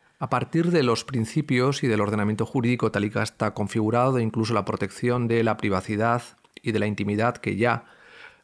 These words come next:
la Ley de Protección de Datos plantea, cabría la posibilidad, evidentemente, de llevar a cabo acciones judiciales, pero diferidas en el tiempo.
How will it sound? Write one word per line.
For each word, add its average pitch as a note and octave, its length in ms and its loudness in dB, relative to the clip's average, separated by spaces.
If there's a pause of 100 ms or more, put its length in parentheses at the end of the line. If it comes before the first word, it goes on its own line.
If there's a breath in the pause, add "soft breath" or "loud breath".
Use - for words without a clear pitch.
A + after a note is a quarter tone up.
la A2 80 -4
Ley A2+ 100 0
de A#2+ 80 2
Protección A2+ 440 -4
de G#2 100 0
Datos G#2 420 -4 (200)
plantea, A#2+ 800 0
cabría A#2+ 320 0
la A2+ 180 0
posibilidad, A2 680 -2
evidentemente, A2+ 920 -4 (220)
de A#2+ 120 -4
llevar G2+ 220 0
a A#2 80 -2
cabo A#2+ 240 0
acciones A#2 480 -4
judiciales, B2 760 -4 (540 loud breath)
pero C3 500 2 (480)
diferidas A2 520 -2
en G2+ 60 -2
el E2+ 100 -4
tiempo. C3+ 420 -2